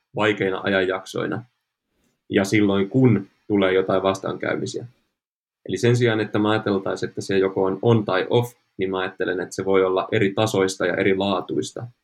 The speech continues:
ja siihen valmentajana pystyy omalta osaltaan vaikuttamaan. Ei tietenkään sillä tavalla, että se olisi se valmentajan vastuulla, mutta ajattelen, että pystyn vaikuttamaan siihen joka tapauksessa. Pystyn luomaan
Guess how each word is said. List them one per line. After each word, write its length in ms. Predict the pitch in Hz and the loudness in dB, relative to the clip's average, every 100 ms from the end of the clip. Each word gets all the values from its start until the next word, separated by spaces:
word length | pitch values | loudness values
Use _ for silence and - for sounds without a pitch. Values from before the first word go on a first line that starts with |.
| - | -10
ja 140 | - - | -6 0
siihen 440 | 104 98 95 92 _ _ - | 2 2 -2 -6 _ _ -4
valmentajana 580 | 104 98 95 92 85 82 | 0 0 0 -4 -6 -8
pystyy 540 | - - - 64 62 _ _ _ _ _ - _ _ _ - | -8 -10 -8 -8 -8 _ _ _ _ _ -20 _ _ _ 0
omalta 340 | 120 120 95 | 2 4 2
osaltaan 420 | 92 98 92 92 | 0 0 0 0
vaikuttamaan. 720 | 95 95 95 - - 50 117 120 - | 2 2 0 -4 -8 -8 -10 -8 0
Ei 140 | 101 | 2
tietenkään 480 | 117 113 107 107 110 | 2 0 0 -2 0
sillä 220 | 113 101 | 0 0
tavalla, 400 | 98 95 95 95 | 0 0 2 0
että 340 | 95 - 95 - _ _ _ - | -4 -4 -4 -4 _ _ _ -14
se 140 | - | -6
olisi 120 | 95 | -6
se 100 | - | -4
valmentajan 480 | 101 98 95 104 104 | 0 0 0 -2 0
vastuulla, 520 | 101 98 - 71 62 120 _ - | 0 -4 -6 -6 -6 -8 _ -20
mutta 260 | - - - - 104 _ _ | -16 -12 -14 -12 -14 _ _
ajattelen, 340 | 101 98 101 98 | -2 0 0 -2
että 100 | 98 | -2
pystyn 280 | 104 - 104 | -2 -2 2
vaikuttamaan 540 | 110 95 87 80 76 | 0 0 -6 -8 -8
siihen 180 | 104 95 | -6 -4
joka 160 | 90 | -4
tapauksessa. 460 | 90 95 69 - - | -6 -6 -8 -8 -6
Pystyn 300 | 110 120 117 | -4 0 2
luomaan 480 | 117 123 101 98 95 | 4 4 4 0 -2